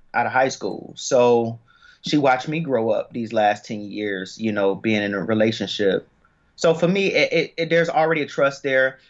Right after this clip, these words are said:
One thing, this may be a little off of the business spectrum with the marriage,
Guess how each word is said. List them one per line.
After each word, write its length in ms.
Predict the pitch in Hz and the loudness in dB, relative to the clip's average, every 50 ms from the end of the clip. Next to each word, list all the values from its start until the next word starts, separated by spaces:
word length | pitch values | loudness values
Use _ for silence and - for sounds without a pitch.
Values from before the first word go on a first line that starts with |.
| _ - | _ -12
One 260 | 139 143 202 240 240 | -6 -2 -2 -2 -2
thing, 320 | 220 - 165 151 143 139 135 | -2 -2 -2 0 0 0 -2
this 180 | 165 170 - | -2 -4 -2
may 140 | 175 151 147 | -2 -2 -2
be 120 | 139 143 | 0 0
a 40 | 131 | 0
little 320 | 127 127 135 131 127 - - | 0 2 2 2 2 2 4
off 320 | - 123 127 123 123 - | 4 4 4 4 2 0
of 200 | 123 120 110 110 | -2 -2 -2 -4
the 80 | 117 113 | -10 -8
business 440 | 107 123 123 123 123 131 127 123 - | -4 -2 -4 -2 -2 -4 -6 -8 -8
spectrum 640 | - - 135 127 127 127 - 135 123 117 120 113 | -4 0 0 2 0 0 -2 -4 -4 -4 -4 -2
with 220 | 117 117 110 - - _ _ _ _ _ _ - - | -2 -2 -2 -2 -4 _ _ _ _ _ _ -10 -6
the 80 | 120 | -2
marriage, 420 | 117 117 127 127 131 120 - - | 0 2 2 2 2 0 -4 -14